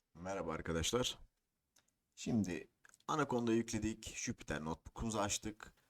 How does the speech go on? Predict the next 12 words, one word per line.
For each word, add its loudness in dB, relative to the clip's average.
ve 4
artık 6
Python 8
öğrenmeye, 6
yani 0
kırk 4
sekiz 8
haftalık 0
serüvenimize 2
başlayabiliriz. 2
Şimdi -6
arkadaşlar, 2